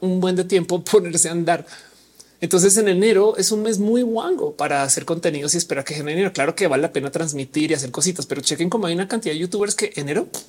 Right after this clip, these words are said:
se van. Yo también, pero ese me voy, es, me voy de la recurrencia. O sea, me voy del todos los lunes, pero seguiré haciendo streams. Acá nos vamos a ver esas cosas. Así que todo eso va a pasar.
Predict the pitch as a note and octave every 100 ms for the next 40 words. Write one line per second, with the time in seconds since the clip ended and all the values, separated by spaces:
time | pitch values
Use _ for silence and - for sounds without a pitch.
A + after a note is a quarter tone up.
0 | _ - - B2+ F3 - - - - _
1 | - C#3+ E3+ E3+ D#3 B2+ - - _ D#3+
2 | F3+ E3+ E3+ - - F3+ - G#3 F#3+ F#3
3 | E3+ F3+ F#3 E3+ F#3 F#3+ F#3+ F#3+ F#3+ F3+
4 | F3 C#3+ C#3 C3+ C3+ - - C#3 D#3 D3
5 | D3 D3 D3+ F3+ E3+ F3+ F#3 F3 D#3 A3+
6 | G4+ - - _ _ _ C3 C3 B2+ -
7 | C3+ C#3 C#3 D#3 F3+ C4 C4+ C4+ E3 C#3
8 | C#3+ D#3 D#3+ B2+ C3+ E3 B3 D#3+ - _
9 | _ _ _ _ _ - D3+ D3 D3+ F3
10 | F3 - - - - _ F#3+ F#3+ G3 F#3+
11 | F#3 F3 F3+ E3 E3+